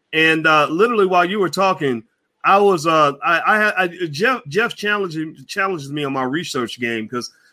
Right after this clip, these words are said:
he always shows up with all the facts and all the information. He's a very highly trained journalist. He went to Western Kentucky University, which I know has a great journalism school. Um, and, uh, and so what I did was I wanted to match his high quality research. So I did a Google search,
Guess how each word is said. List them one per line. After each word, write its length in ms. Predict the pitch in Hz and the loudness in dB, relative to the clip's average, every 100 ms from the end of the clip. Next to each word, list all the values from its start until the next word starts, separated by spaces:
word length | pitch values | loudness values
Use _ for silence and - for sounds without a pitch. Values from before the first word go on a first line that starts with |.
| - | -6
he 120 | 214 | 0
always 340 | 208 214 180 | 2 4 2
shows 280 | - 185 165 | 2 -2 0
up 140 | 170 139 | 0 2
with 100 | 147 | 2
all 160 | 160 | 2
the 80 | 151 | 0
facts 340 | - 180 160 | 0 -2 -2
and 80 | 143 | -4
all 120 | 151 | -4
the 120 | 147 147 | -2 -4
information. 480 | 131 131 143 131 | -4 -2 -2 -2
He's 120 | 131 127 | -6 -6
a 60 | |
very 200 | 127 165 | -2 -2
highly 320 | 139 156 165 151 | 0 -2 -2 -6
trained 340 | 160 147 120 | -8 -6 -6
journalist. 440 | 127 156 123 107 151 | -2 0 0 -4 -6
He 60 | |
went 140 | 156 135 | -8 -6
to 60 | |
Western 340 | 127 147 - 131 | -2 -2 -2 -12
Kentucky 280 | 123 147 139 | -10 -8 -4
University, 520 | 131 120 139 135 117 - - | -4 -2 -2 -2 -8 -8 -10
which 180 | 156 160 | -6 2
I 100 | 165 | 2
know 220 | 160 170 | 4 2
has 160 | 147 127 | 2 0
a 60 | |
great 240 | 113 143 131 | 0 0 2
journalism 500 | 131 147 127 113 110 | 2 2 2 -2 -6
school. 340 | - 120 110 _ - - - | -4 -2 -2 _ -20 -14 2
Um, 340 | 170 170 170 190 | 4 6 2 0
and, 220 | 180 175 | 0 4
uh, 140 | 180 180 | 4 4
and 100 | 180 | 2
so 140 | - 202 | 0 0
what 140 | 196 | 4
I 120 | 233 | 2
did 320 | 208 202 190 175 _ - | 4 0 0 -4 _ -10
was 140 | 165 | 0
I 80 | 190 | 0
wanted 220 | 240 214 | 2 0
to 60 | 175 | 0
match 260 | 175 185 | 2 2
his 140 | 180 151 | 0 -2
high 180 | 170 165 | -2 -2
quality 340 | 175 170 147 | -2 -4 -4
research. 460 | 139 160 - 127 120 | -2 -2 -2 -6 -4
So 240 | 139 135 170 | -6 -4 -2
I 80 | |
did 160 | 190 185 | 0 0
a 40 | |
Google 300 | 147 170 139 | 2 0 0
search, 400 | 127 120 117 - | -4 -2 -4 -6